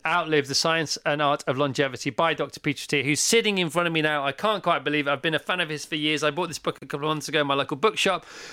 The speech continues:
and now we're on the P-, it's a bit of a P R thing, but Peter is on holiday with his family, and he's just agreed to do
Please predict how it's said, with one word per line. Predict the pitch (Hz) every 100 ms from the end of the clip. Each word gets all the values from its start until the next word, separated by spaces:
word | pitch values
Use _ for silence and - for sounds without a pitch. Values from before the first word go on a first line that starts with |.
| -
and | 151 147
now | 165 175 175
we're | 165
on | 160
the | 143
P-, | 170
it's | 180 135 170 185 175
a |
bit | 233
of | 233
a | 165
P | 185
R | 180
thing, | - 151
but | 143 175 -
Peter | 233 208
is | 214 226
on | 202
holiday | 175 180 175
with | 151
his | 143 -
family, | 180 170 139 123 - - -
and | 151 156
he's | 147
just | 156 151
agreed | 160 160
to | 147
do | 151 147